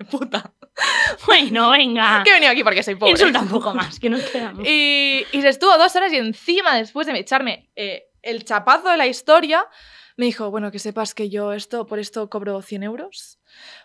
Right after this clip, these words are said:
Speaker 1: Por
Speaker 2: Ah, que tuviste que
Speaker 1: No, no, no, me dijo, "Pero me has caído bien porque creo que lo
Speaker 2: Ah, y
Speaker 1: nece-,
Speaker 2: te lo
Speaker 1: lo
Speaker 2: hago
Speaker 1: ne-, lo ne-,
Speaker 2: gratis.
Speaker 1: lo necesitas".
Speaker 2: Muchas gracias, José Luis. Muchas gracias, de verdad. Ahora soy más feliz gracias a tu puta mierda de chapa. Bueno,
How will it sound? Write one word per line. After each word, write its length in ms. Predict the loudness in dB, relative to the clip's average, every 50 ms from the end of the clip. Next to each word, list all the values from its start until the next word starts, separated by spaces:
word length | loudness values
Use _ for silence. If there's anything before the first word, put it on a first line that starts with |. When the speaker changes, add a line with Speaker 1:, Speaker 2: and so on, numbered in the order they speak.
| _
Speaker 1:
Por 160 | _ 0 2 4
Speaker 2:
Ah, 60 | 4
que 100 | 4 4
tuviste 360 | 4 6 4 4 2 2 0 0
que 100 | 0 0 -2 _ _ -8
Speaker 1:
No, 180 | 0 4 6 8
no, 120 | 8 8
no, 200 | 8 6 6 6 4
me 100 | 0 -2
dijo, 420 | -2 -2 -2 -2 -2 -2 -6 -14 _ _ _ _ -20 -14 -6
"Pero 140 | -6 -4 -4
me 80 | -4
has 140 | -6 -10 -8
caído 200 | -6 -6 -4 -4
bien 180 | -4 -4 -6 -4
porque 200 | -4 -4 -4 -2
creo 160 | -2 -2 -2
que 220 | -2 -4 -8 -8 _ -6
lo 120 | 0 2 4
Speaker 2:
Ah, 140 | 4 4
y 40 | 4 4
Speaker 1:
nece-, 20 |
Speaker 2:
te 100 | 6 6
lo 60 | 8 8
Speaker 1:
lo 60 | 6
Speaker 2:
hago 260 | 6 4 0 -4 -4
Speaker 1:
ne-, 180 | -2 2 4 6
lo 100 | 6 6
ne-, 80 | 6 4
Speaker 2:
gratis. 160 | 4 6 4
Speaker 1:
lo 100 | 6 6
necesitas". 840 | 6 6 4 4 2 2 6 6 6 6 6 2 -2 -2 -6 -12 -20 -20 -20 -20 _ _ _ _ -4
Speaker 2:
Muchas 300 | -2 0 0 -2 0 0
gracias, 280 | -2 -2 -2 -4 -6
José 220 | -4 -4 -4 -4 -4
Luis. 220 | -4 -4 -4 -4
Muchas 380 | -4 -4 -2 0 2 2 2 2
gracias, 500 | 2 4 2 2 2 2 2 2 4 4
de 100 | 2 4
verdad. 340 | 4 2 2 2 2 0 0 0 2
Ahora 300 | 4 4 6 6 6 6
soy 160 | 4 2 0
más 220 | 0 0 -2 -2 -4
feliz 260 | -6 -6 -4 -6 -2
gracias 400 | 0 0 0 0 0 -2 -2 -4 -10 -16 -6 -4
a 140 | -4 -2
tu 100 | 0 -2
puta 260 | -2 -2 -4 -4 -4 -4
mierda 320 | -4 -6 -6 -8 -8 -10 -12
de 100 | -14 -16 -16
chapa. 260 | -16 -16 -12 -10 -10 -10 -10 -10 -12 -14 -10 _
Bueno, 360 | -4 -4 -4 -4 -6 -12